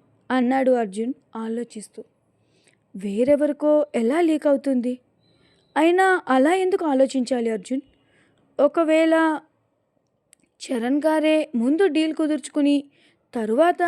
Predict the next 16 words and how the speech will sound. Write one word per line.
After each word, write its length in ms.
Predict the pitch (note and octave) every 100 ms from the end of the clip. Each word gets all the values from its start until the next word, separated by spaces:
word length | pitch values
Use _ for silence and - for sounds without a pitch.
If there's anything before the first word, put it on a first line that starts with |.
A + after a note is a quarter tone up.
| E4+ E4
ఆ 100 | C#4+
డీల్ 260 | D4+ D4 D#4
ప్రకారం 460 | - E4 E4 D#4+ D4+
ఇవ్వటం 360 | C#4 C#4 D#4
ఇష్టం 320 | C#4+ - D4+
లేక 500 | C#4 C#4+ C#4 C#4 C4+ - _ _ _ _ F#3+
ఏమైనా 640 | F#3 G#3 C#4 D4 D4+ D4+ D4 - -
చేశారేమో?" 580 | A3+ - D4+ D4+ D4 E4+ - _ _ _ _ _ -
అంటూ 240 | C#4 D#4+
డౌట్ఫుల్గా 640 | D4+ A#3 A#3 - C#4+ C4+ D4
అంది 340 | C4 A#3+ D#4 -
ఆద్య. 340 | A3+ G3+ A3 G#3+ _ _ _ _ _ _ _ _ _ -
"అసలు 280 | D4 D4 F4
మీ 120 | D#4+
ఇద్దరు 220 | B3 D4
ఏం 300 | E4+ A#3+ C#4